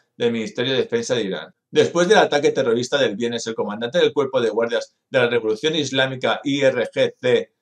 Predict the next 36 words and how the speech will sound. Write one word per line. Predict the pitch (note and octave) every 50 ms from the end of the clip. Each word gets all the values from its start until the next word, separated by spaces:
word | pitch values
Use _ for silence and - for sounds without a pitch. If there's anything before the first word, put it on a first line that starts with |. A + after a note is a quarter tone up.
| _ _ _
y | C3+ C#3+
el | C3 -
general | C#3 C3 B2+ B2 C3 D3+ E3+ E3+ E3+ -
mayor | B2+ B2 A#2 A2+ B2+ C3 B2+ B2+ -
Hussein | - C3+ B2+ - A2+ B2 D3 C#3
Salami | - C#3+ B2+ B2 B2+ B2+ B2 A#2+ B2 B2 - _ _
subrayó | _ - D3 D3 B2+ B2+ C3 C3+ D#3+ E3+ E3+ -
que | - A2+ G2+ - - -
el | B2 A#2+ A2 G#2
asesinato | A2 A2 - B2 - B2 B2 C#3 D3 F3+
de | F#3 E3+ C#3+ B2+
Faderiyet | - C#3 B2+ A#2 A2+ B2 C3 C3 - _ -
no | C#3 D3 E3 E3+ E3
puede | D#3+ D3+ E3+ F3
socavar | - D3+ - - B2+ C3 C3 C3+
la | C#3+ C#3+
determinación | C3+ B2+ B2+ A#2+ A#2 A2+ G#2+ G2+ - - - C3+
de | B2+
los | G#2+ G2 -
iraníes | A2+ A2 A2 A2 A#2 B2 A#2 - _
y | - B2 A#2+
dijo | B2+ D3 D3 D3 D3 D3 C#3+
que | - B2+
la | A2+ G#2+
venganza | G#2 G#2+ G#2+ G#2+ A2 A#2+ C#3 - D3+ C#3+
por | C#3+ C3+ A#2
el | A2
ataque | G#2+ - A#2+ A#2+ C3 C3
terrorista | C3 B2 A2 G#2 G#2+ A#2+ A#2 - - A#2 - - _ _ _ _
ya | - A#2+ C3 C#3 C#3
está | C#3 - - - C3 C3 B2+ -
en | B2 A2+ G#2+
la | G2 F2+
agenda | - - A2+ A2+ A#2 A#2
del | A#2 G#2 G2 F2+
país. | - D2+ C#2+ D#2+ D#2 C#2 - - - _